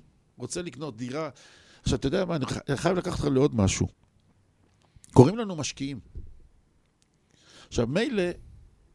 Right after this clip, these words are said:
אולי אנחנו כאלה שקנינו כמה דירות. רוב האנשים ק-, קנו בית לגור, וקנו דירה ל-,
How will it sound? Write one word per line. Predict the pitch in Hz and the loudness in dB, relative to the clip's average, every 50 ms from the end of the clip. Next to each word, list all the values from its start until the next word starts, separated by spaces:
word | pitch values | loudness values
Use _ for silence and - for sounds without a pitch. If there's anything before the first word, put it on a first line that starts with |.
| _ _ _ _ _ _ _ _ - | _ _ _ _ _ _ _ _ -12
אולי | - 135 139 170 175 156 147 135 - - - | -8 -4 -4 -2 -2 -2 -4 -6 -8 -10 -12
אנחנו | 123 127 143 156 131 160 - | -10 -6 -6 -6 -8 -8 -10
כאלה | - 139 143 151 156 | -8 -6 -6 -6 -6
שקנינו | - - 135 - 117 120 135 135 135 120 | -6 -8 -8 -8 -10 -10 -8 -8 -8 -6
כמה | - 131 120 123 127 | -4 -4 -4 -2 -4
דירות. | 120 101 101 92 85 87 82 - - - - - _ _ _ _ _ _ _ _ _ _ _ _ _ _ _ _ _ _ _ _ _ _ _ - | -4 -4 -6 -6 -6 -8 -10 -12 -14 -20 -20 -20 _ _ _ _ _ _ _ _ _ _ _ _ _ _ _ _ _ _ _ _ _ _ _ -4
רוב | 214 180 185 214 220 | 0 2 4 4 4
האנשים | 254 226 208 180 156 135 - - 190 190 190 196 208 _ - | 2 0 0 0 0 -2 -2 -2 -4 -6 -8 -10 -12 _ -18
ק-, | - - - _ - | -18 -18 -18 _ -12
קנו | - - 131 143 175 185 160 135 - | -6 -4 -4 -4 -2 -4 -4 -6 -4
בית | 117 143 151 151 143 - | -2 -2 -2 -2 -2 -4
לגור, | 123 113 107 127 175 240 269 269 _ _ _ _ _ - | -8 -8 -4 -4 -4 -4 -6 -10 _ _ _ _ _ -10
וקנו | 120 117 - 127 127 147 165 160 | -10 -8 -8 -8 -10 -8 -8 -8
דירה | 143 139 139 135 143 147 | -6 -6 -6 -4 -4 -4
ל-, | 143 139 | -4 -4